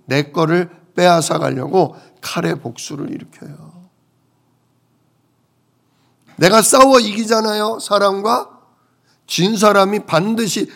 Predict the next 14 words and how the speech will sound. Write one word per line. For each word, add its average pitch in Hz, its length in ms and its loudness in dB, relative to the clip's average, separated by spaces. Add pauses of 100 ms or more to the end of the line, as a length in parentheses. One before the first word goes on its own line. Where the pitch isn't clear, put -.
이를 185 340 0
갈고 185 560 4 (240)
나에게 170 640 2 (180)
대적하고 151 880 -4 (280)
복수하게 - 680 -8
돼 - 120 -14
있어요. - 340 -18 (2500)
그래서 165 340 0
결국 160 600 0 (500)
집에서 156 440 0
머물지 151 420 -2
못하고 143 520 -4 (140)
삼촌 185 560 -2
집으로 160 580 0